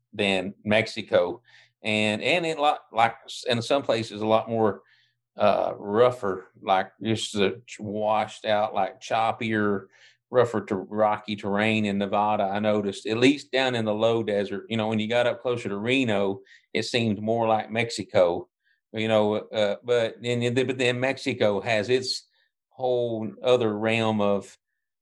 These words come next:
of challenges and silt beds and, you know, rocks and just gnarly, uh, you know, a lo-, they're pretty dangerous spots, you know, and they're <laughs> nowhere near the markings. In Mexico, you better pre-run it and you better remember it.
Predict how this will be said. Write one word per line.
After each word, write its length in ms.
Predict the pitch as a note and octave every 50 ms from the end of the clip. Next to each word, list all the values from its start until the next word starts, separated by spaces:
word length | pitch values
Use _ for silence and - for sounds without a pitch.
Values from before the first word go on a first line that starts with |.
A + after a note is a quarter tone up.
| _ _
of 500 | - - G2 G2 F#2+ F#2 F2 - - _
challenges 760 | - - - A#2+ A2 A2+ A2+ A2 G#2+ G#2 F#2+ G#2 G#2 G2 F#2+ G2+
and 180 | F#2+ F2 F2
silt 460 | - - - - C#3+ C3 - - - -
beds 480 | A2 A2 A2 A2 A2 G#2 G2+ G2+ G#2+
and, 280 | A2 G2 F#2+ G2+ A2 B2
you 100 | C#3+ C#3+
know, 120 | A2+ A2
rocks 540 | G#2 D3 D#3 D3 C#3 C3 B2 A#2+ - - -
and 160 | A#2 A2 A#2+
just 280 | D3 D#3+ D3 - - _ _ _ _ _ -
gnarly, 800 | C3+ C3+ C3+ C#3 D3+ D3+ C#3+ C#3 C3 B2 A#2 A2 G#2+ A2 - _ _ _ _ _ _ _ _ _ _ _ - -
uh, 440 | G#2 G#2 G2 F#2+ F#2 F2+ F2 F2+ F#2 G#2+ _ _ _ _ _ _ _ _ _ _
you 160 | - - A#2
know, 280 | G#2 G2 F#2+ F#2 - -
a 60 | G#2+
lo-, 240 | A2 A#2+ A2+ G#2+ A2+
they're 200 | B2 B2+ C#3 D3+
pretty 220 | D#3 F#3 F#3+ F3+
dangerous 440 | D#3 D#3 D3+ D3+ D3 A#2+ A2 G#2+ -
spots, 500 | - - C3 A#2+ A#2 G#2+ F#2+ - - -
you 100 | A#2+ A2+
know, 280 | A2+ A2+ A#2 A#2 A2+ A2+
and 160 | G#2 G#2 A2
they're 300 | A#2 A2+ A#2 - C#3+ _ _
<laughs> 40 |
nowhere 760 | - G#2 A2 G#2+ - A#2+ B2 C3 B2+ B2+ C#3 D#3 E3 E3+ D#3+ D#3
near 240 | D#3 D#3+ D#3+ D#3
the 80 | B2+ B2
markings. 560 | A#2 B2 C3 C#3 C3+ - - G#2 G2 G2 G2
In 120 | G#2+ G#2 A#2
Mexico, 800 | C#3+ D#3+ D#3+ - - C3 B2 C3 B2+ A#2+ A2+ A2 A2 A2 A2 -
you 140 | - A2+ A2+
better 220 | A#2+ C#3 C3 A#2 G#2
pre-run 520 | - - C#3 C3+ C3+ C3+ C#3 C#3 C#3+ C3+
it 160 | C3 - - -
and 100 | A#2+ A#2
you 80 | A2+ A2+
better 240 | B2 A#2+ A2+ A2+
remember 500 | G#2+ G#2+ G#2 G#2+ A2+ A#2 A2 F#2+ F2 F2
it. 140 | E2+ - -